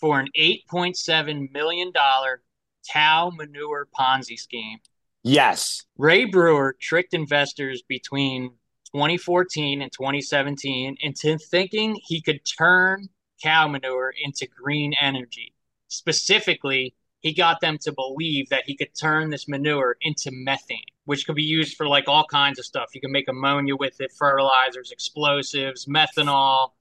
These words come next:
Speaker 1: chloroform. I think natural gas is, is methane. There,
Speaker 2: Sure
Speaker 1: there's
Speaker 2: is.
Speaker 1: like a, there's a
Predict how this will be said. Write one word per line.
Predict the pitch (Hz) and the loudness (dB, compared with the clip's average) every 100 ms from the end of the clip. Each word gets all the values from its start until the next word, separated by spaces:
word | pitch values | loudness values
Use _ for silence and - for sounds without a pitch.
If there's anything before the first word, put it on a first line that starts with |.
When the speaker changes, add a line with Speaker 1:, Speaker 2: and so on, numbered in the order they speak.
| _ _ | _ _
Speaker 1:
chloroform. | 160 160 156 151 151 151 151 147 143 _ _ - | -2 0 0 -2 -6 -4 0 -2 -4 _ _ -10
I | 135 | -2
think | 180 _ | -2 _
natural | 156 175 180 160 135 | 2 2 2 -4 -4
gas | - 139 147 147 151 | -4 -2 -2 -4 -8
is, | 139 - - | -10 -10 -6
is | 160 143 | -6 -2
methane. | 147 143 143 139 139 139 139 | -2 0 0 2 2 -2 -4
There, | 143 | -4
Speaker 2:
Sure | 151 123 | 0 4
Speaker 1:
there's | 127 123 | 4 4
Speaker 2:
is. | |
Speaker 1:
like | 110 - | 2 -2
a, | 139 - | -6 -2
there's | 170 165 | 0 2
a | 156 | 0